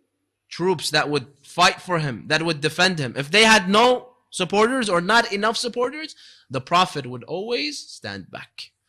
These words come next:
The prophet would always not fight. This is the general rule outlined in the Quran. If I have supporters, I fight. If not, I don't fight. Even though Imam Ali can destroy anyone, but that's not how this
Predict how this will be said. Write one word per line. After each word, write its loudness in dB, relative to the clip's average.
The -8
prophet 0
would -4
always -4
not -8
fight. -18
This 4
is 0
the 2
general 0
rule -4
outlined 2
in -4
the 0
Quran. -2
If 2
I 10
have 8
supporters, 4
I 2
fight. -6
If -2
not, 2
I -2
don't -8
fight. -10
Even -2
though 6
Imam 4
Ali 4
can 0
destroy 4
anyone, 4
but -10
that's 0
not 2
how 2
this -6